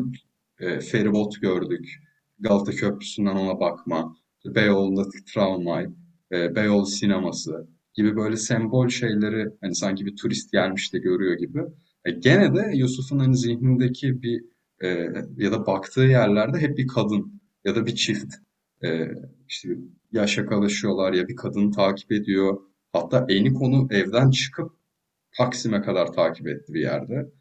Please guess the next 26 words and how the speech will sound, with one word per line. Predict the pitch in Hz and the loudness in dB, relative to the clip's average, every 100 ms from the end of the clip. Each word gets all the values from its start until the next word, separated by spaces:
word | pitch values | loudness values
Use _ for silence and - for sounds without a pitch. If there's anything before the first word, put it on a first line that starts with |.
| _ _ _ | _ _ _
falan. | - 90 175 - - - _ _ | -4 -2 -4 -6 -12 -20 _ _
Hani, | 101 104 | 2 2
e, | 101 - 90 92 92 87 - _ _ _ | 2 -2 -6 -4 -4 -4 -10 _ _ _
onun | 110 113 131 | -2 2 4
kafasında | 131 123 120 123 127 | 2 -2 -6 -2 0
öyle | 170 135 117 | 2 2 2
bir | 117 - _ _ _ | 0 -4 _ _ _
arayış | 92 90 80 - 85 | 0 2 -2 -4 0
vardı. | 76 73 71 - _ _ _ _ 110 | 0 0 -6 -10 _ _ _ _ 0
Ve | 127 127 | 2 2
aslında | 110 104 - 117 110 | 0 -4 -4 -4 -4
biz | 107 | -2
bu | 123 117 | 0 2
arayışı | 101 104 - | 2 0 0
hani | 147 135 135 | 0 0 0
iş | 123 - - | 0 0 -4
olarak | 107 95 90 - _ | -2 -2 -2 -6 _
gördük | 95 85 87 87 98 | 0 0 -4 -10 -16
ilk | 98 - | -16 -12
çıkışında. | - - - 101 131 | -12 -8 -2 2 2
İş | 120 117 - | 2 -2 -2
aradı, | 98 90 87 127 | -2 -2 2 2
gemi | 123 98 110 98 | 4 4 4 0
batık, | 87 - 139 - - _ _ _ _ _ _ - | -2 -2 -6 -6 -20 _ _ _ _ _ _ -6
e, | 87 85 85 | -2 -2 -4
falan. | 95 92 123 139 - | -2 2 2 0 -6